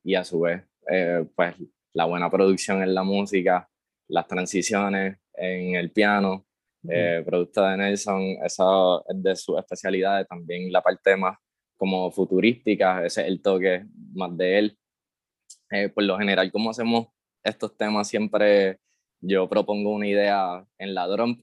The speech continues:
Speaker 1: de cómo me gustaría, si quiero un boom bap, tal vez, un trap, si quiero un, algo más jazzy, pues yo propongo como que, y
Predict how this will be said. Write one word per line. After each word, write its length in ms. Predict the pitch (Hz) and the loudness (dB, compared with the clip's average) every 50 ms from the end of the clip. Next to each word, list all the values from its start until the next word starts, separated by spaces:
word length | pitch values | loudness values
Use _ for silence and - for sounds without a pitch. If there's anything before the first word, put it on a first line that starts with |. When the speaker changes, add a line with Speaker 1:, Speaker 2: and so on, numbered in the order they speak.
| _ _ _ | _ _ _
Speaker 1:
de 220 | - 95 92 90 | -8 -6 -6 -4
cómo 180 | 82 87 92 95 | -6 -6 -4 -2
me 120 | 101 104 | 2 2
gustaría, 760 | 104 104 - - 98 98 98 104 104 101 98 95 95 92 92 | 2 2 2 2 2 4 6 6 6 6 4 4 4 2 0
si 200 | - - 90 82 | -2 -6 -8 -6
quiero 300 | 78 80 82 85 87 87 | -4 -4 -2 0 0 0
un 240 | 85 85 82 82 80 | 0 -2 -6 -8 -4
boom 300 | - 95 98 98 90 92 | -2 0 0 0 0 2
bap, 200 | 92 90 87 - | 2 2 2 2
tal 160 | - 76 80 | -2 -8 -2
vez, 380 | 85 95 95 95 95 92 90 87 | 2 4 6 6 6 6 4 2
un 120 | 80 80 | -2 -4
trap, 520 | - - 95 92 90 90 92 90 92 85 _ _ _ _ _ _ _ | -4 -2 0 0 0 0 -2 -4 -4 -6 _ _ _ _ _ _ _
si 180 | _ - - 85 | _ -12 -8 -4
quiero 640 | 85 87 85 90 90 90 90 90 87 87 85 85 76 | -2 -2 0 0 0 2 2 2 2 0 0 0 -2
un, 360 | 71 90 92 90 90 90 90 - | -2 -2 -4 -4 -6 -8 -6 -4
algo 220 | 92 95 90 92 | -2 -2 -2 -2
más 180 | 90 85 82 85 82 | -2 -2 -4 -2 2
jazzy, 680 | 95 104 101 98 98 98 - 101 92 87 90 90 _ _ _ _ _ _ _ _ | 4 4 6 6 4 2 2 0 0 0 0 -4 _ _ _ _ _ _ _ _
pues 160 | 98 92 82 | 0 0 0
yo 100 | 85 85 | 0 0
propongo 600 | 90 92 92 92 98 101 104 101 101 101 104 _ _ | 0 0 0 0 0 0 2 2 2 0 -2 _ _
como 220 | - 98 98 98 95 | -8 -6 -4 -2 0
que, 340 | 87 92 92 92 90 87 69 | 0 2 2 2 0 0 -4
y 160 | 78 92 92 | -6 -8 -10